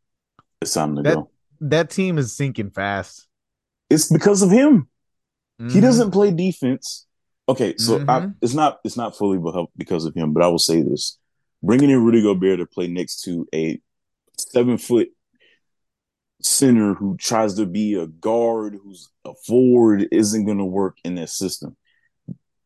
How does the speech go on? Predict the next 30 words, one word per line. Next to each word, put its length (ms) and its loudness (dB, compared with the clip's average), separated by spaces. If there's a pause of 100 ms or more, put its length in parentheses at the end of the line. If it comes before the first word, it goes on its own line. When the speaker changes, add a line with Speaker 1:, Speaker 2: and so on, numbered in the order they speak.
(140)
Speaker 1:
A, 140 4
because 340 2
he 80 0
takes 280 0
the 80 -2
ball 320 0
out 80 -2
of 100 -10
Ant's 300 -8
hands 320 -6
and 100 -8
he's 160 -10
not 240 0
Speaker 2:
So 80 -20
it's 160 -18
Rudy 280 -14
Gobert. 420 -16 (580)
Speaker 1:
It's, 240 -10 (560)
okay. 300 -4 (420)
The 80 4
Rudy 220 6
Gobert 380 2
thing. 220 -12 (600)
Putting 240 0
Rudy 160 4
Gobert 360 2
next 200 -6
Speaker 2:
You 100 2
Speaker 1:
to 60 0
Cat 60 4